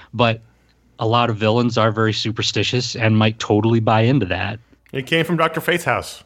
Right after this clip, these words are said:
Speaker 1: It came from Doctor Fate's house, too, and they've seen some magic and everything, so that, you know, they've, they've lived through some stuff. So there's a potentially easier,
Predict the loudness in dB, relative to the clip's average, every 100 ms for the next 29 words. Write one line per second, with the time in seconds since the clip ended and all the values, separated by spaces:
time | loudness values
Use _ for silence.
0 | _ -4 0 0 0 0 -2 -2 -4 -4
1 | -4 -4 -2 -2 -2 -6 -6 -4 -4 -2
2 | -2 -2 -4 -4 0 0 2 2 2 0
3 | -2 -2 -4 -4 -4 -4 -4 -2 -2 0
4 | -2 -4 -16 -16 -4 -2 -2 -2 0 0
5 | -2 -2 -2 0 0 0 0 0 0 -2
6 | -2 0 0 -4 -12 -20 -20 -16 -6 0
7 | 2 2 -2 -6 -2 0 0 -4 -2 0
8 | 2 0 0 0 -2 0 2 0 -2